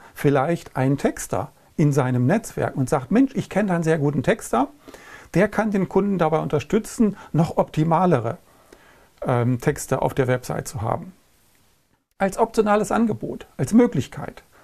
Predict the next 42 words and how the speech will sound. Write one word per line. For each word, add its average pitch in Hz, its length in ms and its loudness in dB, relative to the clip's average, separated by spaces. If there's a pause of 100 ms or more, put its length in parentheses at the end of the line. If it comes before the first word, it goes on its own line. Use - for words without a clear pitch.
als - 180 -2
Vorschlag. 196 520 0 (1300)
Und 135 120 0
entweder 208 380 4
geht 170 200 2
der 170 80 4
Kunde 190 300 0
drauf 143 240 0
ein, 165 280 0
weil 170 120 6
er 156 60 2
sagt, - 220 -2
„Mensch, 202 480 0
ich - 180 -4
habe 180 160 0
eh 190 80 4
schon 190 260 2
schlaflose 160 580 2
Nächte 160 320 0
gehabt, - 380 -4 (300)
weil 170 100 2
ich - 100 2
nicht 156 160 -2
gewusst 165 320 2
habe, 156 180 4
was 135 140 0
ich 113 80 -6
draufschreiben 131 600 0
soll.“ 147 300 0 (1400)
Freut 147 300 2
sich 151 140 -4
dann 170 180 2
drüber 196 360 2
und 139 140 0
sagt, 135 220 -2
„Mensch, 220 220 2
ist - 200 -2
doch 139 100 0
super, 196 320 0
wenn 165 100 0
du 147 80 0
da 143 260 0